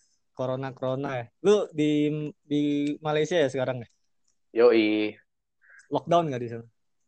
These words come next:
Speaker 2: Oh, parah. Eh, udah semingguan lah lockdown.
Speaker 1: Benar-benar s-, store semua close.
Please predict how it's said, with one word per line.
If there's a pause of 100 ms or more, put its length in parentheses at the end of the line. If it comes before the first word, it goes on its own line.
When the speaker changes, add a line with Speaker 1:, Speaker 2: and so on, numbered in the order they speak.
(180)
Speaker 2:
Oh,
parah. (1500)
Eh, (160)
udah (480)
semingguan
lah (160)
lockdown. (2750)
Speaker 1:
Benar-benar (400)
s-, (120)
store
semua
close.